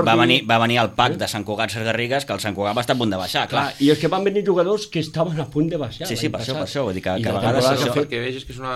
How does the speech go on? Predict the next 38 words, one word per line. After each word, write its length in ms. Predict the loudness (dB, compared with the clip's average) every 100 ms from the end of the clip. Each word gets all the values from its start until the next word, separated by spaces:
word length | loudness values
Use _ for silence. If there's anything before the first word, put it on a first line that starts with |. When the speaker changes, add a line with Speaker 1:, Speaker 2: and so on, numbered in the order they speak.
| -6
Speaker 3:
una 140 | -6
categoria 480 | -6 -6 -6 -6 -6 -6 -6
igualada, 380 | -6 -6 -6 -6
perquè, 300 | -8 -10 -8 -8 -10 -14 _ _ -20 _
clar, 140 | -8 -8
això 140 | -8
també 160 | -10 -8
algú 320 | -8 -8 -8
altre 220 | -8 -8
ja 60 | -8
m'ho 80 | -6
ha 80 | -8
dit, 80 | -8
també, 300 | -10 -10 -10 -10
eh, 260 | -14 -14 -14
"Oh, 80 | -12
de 60 |
Sant 180 | -14 -16 -10
Cugat, 200 | -8 -8
fitxeu 240 | -8 -8 -6
jugadors 380 | -4 -4 -4
de 60 | -8
Sant 140 | -10 -8
Cugat." 260 | -6 -8 -10
Pues 360 | -16 -14 -14 -18
els 140 | -18 -16
jugadors 340 | -14 -12 -10
de 40 | -10
Sant 140 | -10
Cugat 280 | -6 -6 -6
estan 240 | -12 -12
jugant 240 | -10 -8 -6
ara 220 | -6 -6 -8
a, 560 | -12 -12 -12 -14 -16 -18 -18
a 220 | -16 -16
les 80 | -12
Sitges 400 | -12 -10 -12 -14 -16
i, 580 | -12 -10 -10 -12 -16